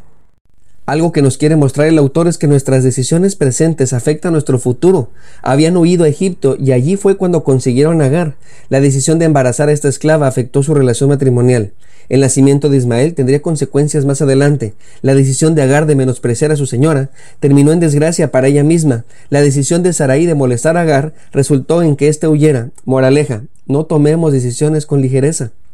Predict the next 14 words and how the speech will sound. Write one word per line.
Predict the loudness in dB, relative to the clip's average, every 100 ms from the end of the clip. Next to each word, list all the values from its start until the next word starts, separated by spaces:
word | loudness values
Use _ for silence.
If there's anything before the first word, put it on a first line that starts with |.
| -18 -18 -18 -18 -10
Pero | -2 0
hay | 0
otra | 0 -2
enseñanza | 0 0 0 0 0
más | 0 0
importante | -2 -2 -2 -2 -2
aquí. | -2 -4 -6 -10 -18 -18 -16 -6
Tenemos | 0 2 2 2
un | 2
Dios | 2 2
maravilloso | 2 2 2 0 0
que | -2
nos | -2 -2
ve, | -6